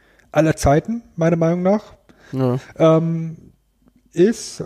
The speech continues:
Speaker 1: ähm, ja, wie gesagt, Game Boy Advance der Nachfolger und Thema deswegen heute, weil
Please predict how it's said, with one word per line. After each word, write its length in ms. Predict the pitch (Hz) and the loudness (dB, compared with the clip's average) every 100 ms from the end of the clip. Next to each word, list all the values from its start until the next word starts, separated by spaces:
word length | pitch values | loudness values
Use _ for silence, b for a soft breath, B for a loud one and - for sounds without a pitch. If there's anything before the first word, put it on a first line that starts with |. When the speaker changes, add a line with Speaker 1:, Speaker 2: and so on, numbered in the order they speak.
| - | -6
Speaker 1:
ähm, 540 | 147 147 147 147 147 147 | -2 0 -2 -4 -6 -2
ja, 100 | 139 | 0
wie 60 | |
gesagt, 220 | 123 123 | 0 -2
Game 160 | - 139 | 0 2
Boy 100 | 139 | 2
Advance 360 | 131 135 139 - | 2 0 0 -2
der 100 | 117 | -2
Nachfolger 720 | 131 202 - 185 190 208 220 B B B B _ | 0 0 -2 -2 2 2 0 B B B B _
und 800 | - 196 214 214 - - - - - _ _ _ _ _ _ _ _ _ _ _ | 0 2 0 -4 -8 -16 -14 -16 -20 _ _ _ _ _ _ _ _ _ _ _
Thema 340 | - 160 160 135 | -2 2 4 2
deswegen 640 | 175 185 - 180 185 165 | 2 -2 0 0 0 -4
heute, 640 | - 160 165 165 156 127 110 | -2 -2 0 0 0 -2 -2
weil 680 | 123 156 165 165 160 160 | 0 2 2 2 2 0